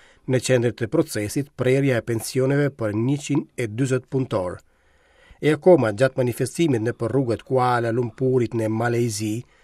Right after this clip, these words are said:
vend ku vetëm gjatë vitit dy mijë e pesë janë pushuar nga puna gjashtëmbëdhjetë mijë persona, punëtorët kërkuan nga qeveria të jap fund korrupsionit në administratën publike, të hartoj ligjin mbi pagën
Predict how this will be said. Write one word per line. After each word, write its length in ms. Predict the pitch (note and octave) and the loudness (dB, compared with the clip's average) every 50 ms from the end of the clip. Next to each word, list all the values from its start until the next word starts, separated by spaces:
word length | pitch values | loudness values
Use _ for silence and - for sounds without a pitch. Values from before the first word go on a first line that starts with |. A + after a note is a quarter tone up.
| _ _ _ - | _ _ _ -14
vend 460 | - A2+ G#2+ B2+ B2+ B2 A#2 A2+ - | -10 -2 0 2 2 2 2 -2 -4
ku 160 | - C3 A#2+ G#2+ | -4 -4 -4 0
vetëm 480 | F#2+ A2+ C#3 C#3+ - - D3 D3 C#3 | 2 2 2 2 0 -2 -2 -2 0
gjatë 240 | B2 B2+ A#2 G#2 G#2 | 0 -2 -2 -2 -2
vitit 400 | G#2+ C#3 C#3+ C#3+ B2+ A2+ A2 A2 | -2 -2 -2 -2 -4 -6 -6 -4
dy 140 | A#2 C#3 C#3 | -2 0 2
mijë 400 | C3+ C3 B2+ A#2+ A#2 A2+ A2+ A2 | 2 2 4 4 4 4 2 0
e 60 | G#2+ _ - | -2 _ -4
pesë 380 | G2 F#2 F#2+ G2 F#2+ - - G#2+ | -2 -2 -2 -4 -6 -6 -6 -6
janë 100 | G2+ - | -6 -6
pushuar 400 | - G#2+ - - C#3 C#3 B2 A2+ | -8 -8 -6 -4 -2 0 0 0
nga 160 | G#2+ A2 G#2+ | -2 -2 -4
puna 380 | - - D3 C#3+ B2+ A#2+ A2 G#2 | -4 -2 -2 0 0 0 -2 -2
gjashtëmbëdhjetë 640 | F#2+ G2+ C3 C3+ - - - B2+ - - B2 B2+ C#3+ | -2 -2 -4 -4 -4 -4 -8 -8 -6 -4 0 2 4
mijë 300 | D3 C3+ G#2 F2+ G2 G2+ | 4 4 2 0 -6 -8
persona, 640 | _ - G2+ F#2+ - - C#3 C3+ B2 A2+ A2+ A2+ C#3 C#3+ - _ _ _ _ _ _ _ - | _ -8 -8 -6 -4 -2 -2 0 0 0 -2 -2 -4 -6 -8 _ _ _ _ _ _ _ -4
punëtorët 540 | B2+ B2+ B2 - - D3+ D#3+ E3 E3+ D#3+ - | -2 -2 -2 0 2 4 6 6 4 4 2
kërkuan 540 | - D#3+ D3+ D3+ - D3 D3+ D3+ D3+ D3+ C#3+ | 0 0 0 -2 -2 0 0 2 2 2 0
nga 100 | C3 A#2+ A2 | 0 0 -2
qeveria 460 | - C#3 C3 B2+ C3 B2+ C#3 D3 D3 C3+ | -2 -2 0 2 2 2 2 2 0 0
të 140 | - B2 A2+ | 0 -2 -2
jap 160 | A#2 A#2 G#2+ | -2 -2 -4
fund 300 | - - - D#3 C#3+ A2+ - - | -2 2 2 2 2 2 -2 -6
korrupsionit 720 | - A#2 A2+ A2 A2 G2+ - - - C#3+ D3 D3+ D3+ D3 A#2+ | -4 -2 0 0 -2 -4 -6 -4 -2 0 2 2 2 0 0
në 140 | A#2+ A2+ - - - C#3+ | -2 -6 -6 -4 -2 -2
administratën 880 | C#3+ C3 C3+ C3+ B2+ B2+ A#2+ - - B2 G#2+ G2+ G#2 - A2+ G#2+ G#2 - | 0 0 0 0 0 -2 -4 -4 -4 -4 -4 -4 -4 -4 -4 -6 -4 -2
publike, 640 | - C#3 B2 G#2 G#2 G2+ F#2+ F#2+ - A2 G2 F2+ - - _ _ - - _ _ - | 0 -2 0 0 -2 -4 -6 -6 -6 -6 -8 -8 -10 -16 _ _ -20 -20 _ _ -4
të 120 | B2+ G#2 | -2 -2
hartoj 340 | G#2 A#2 B2 B2 - C3+ B2+ | 0 -2 -4 -2 0 0 0
ligjin 460 | A2+ A2 B2+ D3 D#3+ C3+ A#2+ A#2+ G#2+ G2+ | 2 2 2 2 2 2 0 -2 -2 -4
mbi 140 | F#2+ A2 G#2+ | -4 -6 -6
pagën 480 | - - C3 B2+ B2+ B2+ A2+ A#2 A2 | -2 0 0 0 2 0 0 0 0